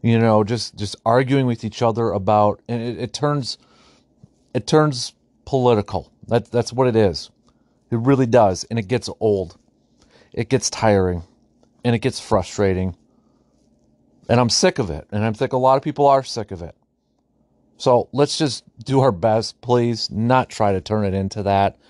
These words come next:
And please do not et-, attack each other, all right?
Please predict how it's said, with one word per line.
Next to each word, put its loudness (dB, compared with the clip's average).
And 0
please 0
do -2
not 0
et-, -10
attack -6
each -12
other, -10
all -6
right? 0